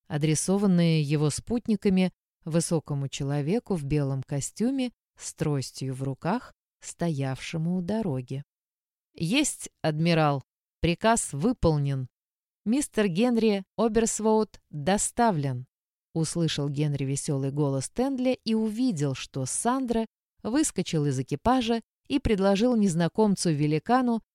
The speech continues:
занять его место в экипаже. «Это лорд Бенедикт,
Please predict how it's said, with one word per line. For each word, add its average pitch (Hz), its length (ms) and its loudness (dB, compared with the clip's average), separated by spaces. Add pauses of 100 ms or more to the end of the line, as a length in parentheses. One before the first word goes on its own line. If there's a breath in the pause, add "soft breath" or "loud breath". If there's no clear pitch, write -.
(100)
занять 285 480 -2
его 208 260 2
место 175 460 0
в 147 100 0
экипаже. 127 680 -4 (680)
«Это 220 540 2
лорд 180 340 4
Бенедикт, 208 680 4